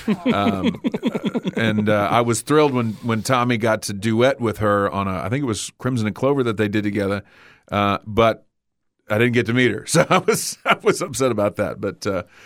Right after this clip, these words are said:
so yes, for that. My mother also had me watch, um, um, Little Shop of Horrors, which was, you know, a great off-Broadway play that became a, a movie. And, uh, there's a really wonderful, um, sh-, movie documentary now on Disney Plus.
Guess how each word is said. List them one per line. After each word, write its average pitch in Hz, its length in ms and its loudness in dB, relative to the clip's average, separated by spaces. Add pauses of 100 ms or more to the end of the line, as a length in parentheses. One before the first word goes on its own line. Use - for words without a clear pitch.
(240)
so 120 200 4
yes, 139 340 2
for 135 140 0
that. 131 280 6
My 117 140 0
mother 123 220 2
also 117 300 2
had 117 140 2
me 113 80 0
watch, 107 420 0
um, 98 440 -2 (560)
um, 95 680 -4
Little 110 160 0
Shop 104 300 0
of 95 80 -8
Horrors, 110 560 2
which - 280 -6
was, 95 260 -2
you 98 80 -2
know, 95 100 -2
a 90 60 -4
great 104 380 -4
off-Broadway 104 840 0
play 104 400 0
that 98 180 -4
became 98 720 -4
a, 87 120 -8
a 92 180 -6
movie. 98 520 -2 (400)
And, 98 280 0
uh, 98 100 2
there's 101 220 0
a 101 40 2
really 131 360 2
wonderful, 110 1000 0
um, 90 640 -8 (1040)
sh-, - 560 -12
movie 127 500 2
documentary 117 640 0
now 104 260 0
on 101 160 -2
Disney 104 320 0
Plus. - 600 -4